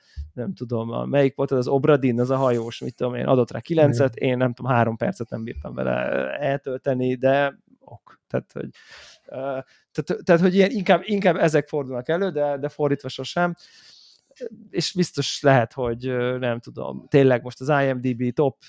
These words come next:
Speaker 1: kétszázötven film, vagy top húsz film ever-t elővennék, akkor bele lehetne kötni, hogy mit keres ott a,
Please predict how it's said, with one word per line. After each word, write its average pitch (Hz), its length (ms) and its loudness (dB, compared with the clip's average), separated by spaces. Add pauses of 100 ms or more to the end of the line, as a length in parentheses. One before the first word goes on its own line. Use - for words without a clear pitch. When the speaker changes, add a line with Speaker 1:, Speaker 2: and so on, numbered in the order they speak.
(120)
Speaker 1:
kétszázötven 127 800 0
film, 127 320 -2
vagy - 160 0
top 143 220 2 (440)
húsz 147 240 -2
film 131 260 -2
ever-t 131 360 0
elővennék, 151 520 2
akkor 135 200 -4
bele 147 180 6
lehetne 131 260 0
kötni, 135 280 -6
hogy 127 100 -6
mit 147 160 -6
keres 117 320 -6
ott 123 300 -8
a, 110 240 -8